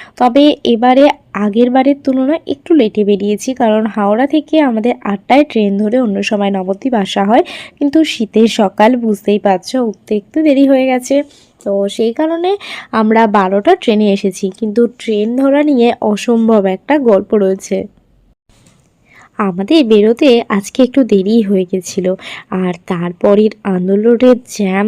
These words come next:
দেখে তো মাথা খারাপ হয়ে যাওয়ার জোগাড়। তারপরে কোনো রকমে আমরা just ঠাকুরের নাম করে করে নবদ্বীপে পৌঁছেছি, কারণ বারোটা ট্রেনটা যদি আমাদের মিস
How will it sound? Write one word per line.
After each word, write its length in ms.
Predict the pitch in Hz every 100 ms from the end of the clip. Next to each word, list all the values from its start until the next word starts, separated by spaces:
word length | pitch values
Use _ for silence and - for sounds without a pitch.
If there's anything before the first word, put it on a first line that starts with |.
| 220
দেখে 220 | 220 208 226
তো 140 | 226 208
মাথা 280 | 185 180 214 202 202
খারাপ 260 | 190 190 196
হয়ে 140 | 202 190
যাওয়ার 220 | 190 190 180
জোগাড়। 340 | - 180 175 175 - - -
তারপরে 420 | 185 180 - 247 233 -
কোনো 240 | 202 190 208 214 190
রকমে 460 | 175 - 233 226 214
আমরা 160 | 190 202 208
just 220 | 214 233 -
ঠাকুরের 440 | 185 175 202 214
নাম 280 | 208 185 180 196
করে 220 | 214 233
করে 260 | 233 220 254 - - - 208
নবদ্বীপে 480 | 190 190 196 190 214
পৌঁছেছি, 600 | 208 185 180 185 - 190 - - -
কারণ 260 | 202 190 196 190
বারোটা 400 | 180 185 190 247
ট্রেনটা 320 | 254 247 269 269
যদি 120 | 269 269
আমাদের 240 | 262 262
মিস 240 | 202 190